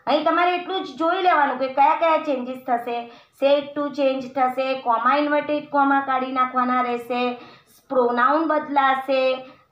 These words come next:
પછી કાળ એટલે કે tense બદલાશે અને એની અંદર જે કંઈ બીજા changes છે તે આગળના ટેબલમાં તમને શીખવાડ્યા છે, એ રીતે તમારે changes કરવાના રહેશે. બીજું ઉદાહરણ જોઈએ કે the teacher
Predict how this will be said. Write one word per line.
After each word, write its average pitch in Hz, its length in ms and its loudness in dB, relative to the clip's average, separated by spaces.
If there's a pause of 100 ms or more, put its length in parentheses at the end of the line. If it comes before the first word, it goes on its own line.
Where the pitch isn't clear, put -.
પછી 277 680 -2 (260)
કાળ 277 420 4
એટલે 247 200 -2
કે 302 120 -4
tense 294 560 2
બદલાશે 254 920 0 (320)
અને 262 420 -2
એની 311 220 2
અંદર 349 380 4
જે 320 180 -4
કંઈ 320 180 -6
બીજા 285 360 0
changes 262 460 -6
છે 277 360 0
તે - 360 -8
આગળના 269 420 2
ટેબલમાં 294 540 2
તમને 269 240 0
શીખવાડ્યા 226 560 0
છે, 302 500 2 (240)
એ 320 160 0
રીતે 294 260 -2
તમારે 240 440 2
changes 214 460 -8 (100)
કરવાના 214 720 -2 (200)
રહેશે. 294 580 -2 (240)
બીજું 330 380 -4 (240)
ઉદાહરણ 220 540 -2
જોઈએ 208 480 -4
કે - 360 -14
the 233 200 0
teacher 294 800 0